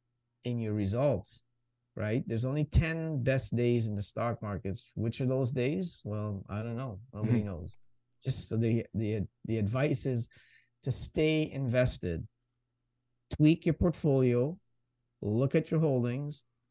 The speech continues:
Speaker 1: but stay the course, 'cause the best approach is to stay invested in a portfolio that's diversified across and within all asset class, meaning you hold everything, consumer goods, oil and gas, A I, you name it, you have it, right?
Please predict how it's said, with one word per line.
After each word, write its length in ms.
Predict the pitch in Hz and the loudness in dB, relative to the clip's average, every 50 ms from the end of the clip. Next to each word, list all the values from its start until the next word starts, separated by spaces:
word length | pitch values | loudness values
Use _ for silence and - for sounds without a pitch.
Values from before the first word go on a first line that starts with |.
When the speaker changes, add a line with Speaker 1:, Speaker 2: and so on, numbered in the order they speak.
| _ _ _ _ _ | _ _ _ _ _
Speaker 1:
but 120 | - 107 - | -4 -4 -2
stay 500 | - - - - - 135 139 135 135 131 | -2 -4 -4 0 2 4 6 6 6 4
the 100 | 123 123 | 4 2
course, 480 | - - 139 131 123 110 98 92 - - | 0 0 2 2 2 2 2 -2 -4 -4
'cause 180 | - 107 101 | -4 -2 0
the 100 | 95 107 | 0 2
best 320 | 98 98 135 147 156 - 190 | 2 2 2 2 2 0 -2
approach 480 | 156 - - 185 185 180 156 143 - | -2 0 2 2 4 4 4 2 0
is 140 | 147 120 - | -2 -4 -2
to 80 | 131 120 | -2 -4
stay 260 | - - - 139 135 | -2 0 0 0 2
invested 580 | 131 131 107 95 120 123 123 - - 135 127 123 | 2 0 0 0 0 0 -2 -2 -2 -2 -2 0
in 140 | 123 117 | -2 -2
a 60 | 113 104 | -4 -4
portfolio 580 | - - 110 - - - - 120 117 113 113 | -2 -2 -4 -4 -4 -8 -4 -2 0 0 0
that's 320 | 113 110 104 101 - - - _ _ | 0 0 -2 -4 -8 -12 -18 _ _
diversified 840 | - 104 104 98 87 107 113 120 - - 135 123 - 120 113 110 104 | -4 -2 -2 -2 -2 -2 -2 -4 -4 -4 -6 -6 -4 -4 -2 -2 -2
across 720 | 104 101 _ - 123 110 104 107 107 110 107 - - - - _ _ _ _ _ _ _ _ _ _ _ _ _ _ _ _ _ _ _ - | -4 -4 _ -6 -4 -4 -2 -2 -4 -4 -6 -6 -10 -14 -16 _ _ _ _ _ _ _ _ _ _ _ _ _ _ _ _ _ _ _ -14
and 220 | 123 123 123 123 123 | -10 -6 -4 -2 -2
within 440 | 127 127 - - - 147 151 151 143 | -2 -2 -4 -6 -6 -6 -4 -6 -6
all 440 | - - 143 135 135 139 135 - - - | -4 -2 0 2 2 2 0 -2 -4 -6
asset 400 | 131 135 143 - - 147 117 - | -4 -2 -2 -2 -2 -4 -6 -6
class, 460 | - - 123 107 98 92 104 - - | -6 -6 -4 -2 -2 -4 -4 -6 -6
meaning 280 | 110 123 123 131 131 131 | -4 -4 -2 -2 -2 -2
you 140 | 123 127 131 | 0 0 2
hold 240 | 127 127 135 135 | 2 4 4 4
everything, 420 | 139 135 123 123 113 104 98 95 87 | 4 4 2 0 -2 -4 -6 -6 -6
consumer 540 | - 101 101 - - 156 151 143 139 131 120 | -6 -6 -4 -2 0 0 0 2 2 2 2
goods, 400 | 107 113 110 104 101 98 90 107 | 2 2 0 0 -2 -2 -2 -2
oil 240 | 117 123 131 127 | 0 0 0 0
and 160 | 123 117 117 101 | 0 0 -2 -2
gas, 420 | 113 117 120 120 110 101 98 - - | -2 -2 -4 -6 -6 -8 -8 -8 -4
A 260 | - 123 127 127 123 | -2 0 2 2 0
I, 240 | 117 113 110 110 110 | 0 -2 -4 -4 -4
you 220 | 110 107 113 120 | -2 0 0 0
name 320 | 127 127 120 120 120 120 120 | 0 0 0 -2 -2 -2 -2
it, 100 | 117 - | -2 -2
you 160 | - 110 113 | -2 -2 0
have 200 | 120 104 101 90 | 0 -2 -2 -4
it, 160 | 85 80 76 - | -4 -6 -8 -8
right? 280 | 80 90 98 113 131 | -6 -4 -2 -4 -4